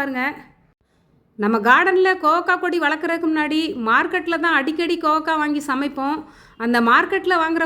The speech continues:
கோவக்காவுக்கும் நம்ம வீட்ல வளர்த்து அறுவடை பண்ற கோவக்காவுக்கும் ஒரு பெரிய வித்தியாசத்தை நான் உணர்ந்தேன்.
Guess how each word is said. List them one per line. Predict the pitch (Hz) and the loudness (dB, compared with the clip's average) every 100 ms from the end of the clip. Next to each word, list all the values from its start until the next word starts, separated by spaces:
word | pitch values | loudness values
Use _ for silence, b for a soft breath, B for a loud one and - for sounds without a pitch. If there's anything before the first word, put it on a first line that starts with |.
| 320 | 0
கோவக்காவுக்கும் | 294 311 311 302 302 302 311 - - | -2 0 -2 -2 -2 -2 -2 -6 -10
நம்ம | 226 247 262 | -4 -2 0
வீட்ல | 359 359 349 | 0 2 0
வளர்த்து | 302 302 330 | 0 -2 2
அறுவடை | 277 311 330 | 2 2 0
பண்ற | 330 311 302 | 0 -2 -2
கோவக்காவுக்கும் | 294 294 294 294 285 285 294 - B B B 226 | 0 -2 0 -4 -2 -4 -6 -8 B B B 0
ஒரு | 269 262 254 | 2 2 2
பெரிய | 359 392 415 | 4 4 4
வித்தியாசத்தை | 349 349 330 339 349 311 | 0 0 0 -2 -2 0
நான் | 294 269 | 0 0
உணர்ந்தேன். | 285 294 285 277 | 0 0 -2 -2